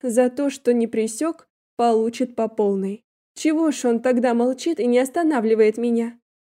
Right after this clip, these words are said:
Хорошо, отец Даниил вчера с ночевкой не остался, отбыл к себе. И сегодня еще не появлялся, ибо у него свои обязанности есть. А то даже не знают,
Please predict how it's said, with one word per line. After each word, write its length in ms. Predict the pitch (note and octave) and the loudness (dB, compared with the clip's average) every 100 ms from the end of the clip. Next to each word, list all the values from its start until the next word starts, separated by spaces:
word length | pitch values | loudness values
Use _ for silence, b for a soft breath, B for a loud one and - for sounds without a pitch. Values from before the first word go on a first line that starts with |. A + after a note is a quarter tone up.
| _ _ | _ _
Хорошо, 460 | D4+ D4+ - A#3+ | 0 0 -2 -2
отец 300 | A3 A3+ A#3 G3+ | -2 2 0 2
Даниил 360 | A3+ A3+ D#4 | 2 2 -4
вчера 320 | D4+ B3+ A#3 | -4 -2 -2
с 60 | A#3+ | 0
ночевкой 480 | A#3+ A#3 C4+ B3 A#3 | -2 0 -4 -2 -2
не 120 | G#3+ | -2
остался, 600 | A3+ A3+ G#3+ A3 - A3 _ _ _ | -4 -6 -8 -8 -12 -12 _ _ _
отбыл 340 | C4+ A3+ B3+ | -4 0 -2
к 60 | B3 | -2
себе. 400 | - B3+ G3+ G#3 _ _ | -4 -4 -4 -6 _ _
И 120 | D4+ | -2
сегодня 600 | C#4 D4 C4+ F4+ D4+ C4 C4 | 0 0 2 0 2 2 0
еще 200 | A#3+ D4+ | 0 -2
не 140 | C#4 | 0
появлялся, 800 | A#3+ B3 A3+ G#3+ D#4 - D#4+ D#4+ _ _ | 0 0 0 -2 -2 -6 -10 -10 _ _
ибо 220 | C4+ A#3 | -2 0
у 100 | B3+ | 0
него 300 | A#3+ A#3 D#4+ | 0 -2 -4
свои 460 | - A#3+ G#3 G#3+ F4 | -6 -4 -4 -4 -6
обязанности 640 | B3 A3 G3 G3+ G3+ - | -4 -4 -4 -6 -6 -6
есть. 420 | B3 G3+ G3+ - _ _ _ _ | -4 -4 -8 -18 _ _ _ _
А 140 | A#3+ B3 | -2 -2
то 160 | D#4+ | -2
даже 260 | B3+ C4 B3 | 0 0 0
не 160 | A3+ G3+ | 0 -2
знают, 560 | G#3+ C#4+ E4+ C4+ - | -4 -4 -4 -6 -10